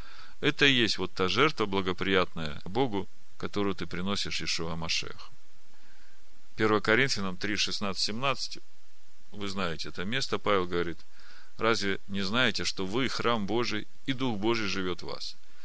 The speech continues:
Если кто разорит храм Божий, того покарает Бог, ибо храм Божий свят, а этот храм вы». То есть, не может быть так, чтобы в храме Бога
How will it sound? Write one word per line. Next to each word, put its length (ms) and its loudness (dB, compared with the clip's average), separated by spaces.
Если 320 2
кто 180 0
разорит 360 2
храм 340 2
Божий, 260 0
того 260 0
покарает 520 0
Бог, 360 0
ибо 240 2
храм 320 2
Божий 280 2
свят, 400 2
а 140 0
этот 220 -2
храм 300 -2
вы». 160 -4
То 120 2
есть, 220 2
не 140 0
может 280 4
быть 180 2
так, 200 6
чтобы 420 0
в 80 -2
храме 380 8
Бога 480 4